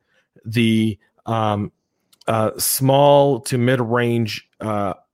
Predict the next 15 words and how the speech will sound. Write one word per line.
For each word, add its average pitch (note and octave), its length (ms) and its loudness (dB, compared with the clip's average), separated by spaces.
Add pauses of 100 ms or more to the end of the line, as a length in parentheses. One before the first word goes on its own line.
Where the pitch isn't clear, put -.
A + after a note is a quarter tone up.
(440)
tech D#3+ 280 0
companies G#2 560 -2
that A2 120 0
are G#2 260 -2 (420)
just C3 320 -2 (240)
starting D#3+ 560 4
to B2+ 340 0
evolve G#2+ 800 0
and G#2+ 200 -2
grow A#2+ 360 0
significantly, F#2+ 1040 -4 (560)
where B2+ 360 2
the A#2 220 0
original D#3+ 560 2
build A2 560 -2